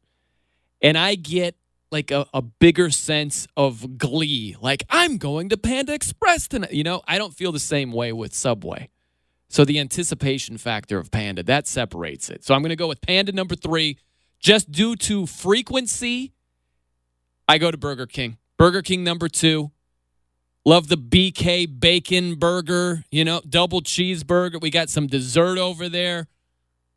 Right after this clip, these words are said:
Got Burger King there. And number one, I'm with you, big man. This is where the, the harps are playing in the background. There's doves flying around. There's a ray of sunshine coupled with the rain, but we have everything.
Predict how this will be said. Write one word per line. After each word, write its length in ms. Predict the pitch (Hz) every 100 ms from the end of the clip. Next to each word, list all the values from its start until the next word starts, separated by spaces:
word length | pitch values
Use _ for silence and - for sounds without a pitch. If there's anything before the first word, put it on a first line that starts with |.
| _ -
Got 180 | 151 147
Burger 240 | 160 151
King 340 | - 151 143
there. 240 | 139 139 123 _ _ _ -
And 120 | 151
number 240 | 165 151
one, 460 | 139 123 117 110 104 _ _ _ _ _ _ _ _
I'm 120 | 151
with 180 | 170 156
you, 60 | 135
big 280 | 135 120
man. 340 | 120 123 120 110 -
This 220 | 143 139
is 180 | 147 123
where 280 | 143 143
the, 360 | 135 131 123 - - -
the 60 |
harps 460 | 120 - 185 180 -
are 80 | 175
playing 320 | 190 180 175
in 60 |
the 60 | 165
background. 880 | 143 175 175 - 175 170 170 165 156 - _ _ -
There's 220 | 131 117
doves 420 | 107 175 180 165
flying 380 | - 180 175 170
around. 680 | 165 165 170 170 170 170 156
There's 200 | - 143
a 60 | 131
ray 200 | 139 147
of 100 | 131
sunshine 680 | - 180 180 - 180 170 160
coupled 320 | 160 139 143
with 140 | 135
the 80 | 127
rain, 340 | 120 156 180 180
but 120 | 175
we 100 | 180
have 180 | 165 -
everything. 840 | 208 247 208 180 - 160 151 143